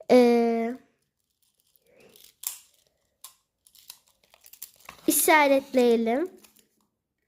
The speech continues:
Apple ve pineapple.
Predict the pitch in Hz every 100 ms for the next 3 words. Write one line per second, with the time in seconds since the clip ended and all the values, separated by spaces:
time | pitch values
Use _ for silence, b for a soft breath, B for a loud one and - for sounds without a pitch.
0 | _ _ _ _ _ _ _ _ - 330
1 | 339 - 302 269 311 440 - B B 240
2 | 302 403 392 339 311 254 190 _ - 247
3 | 339 440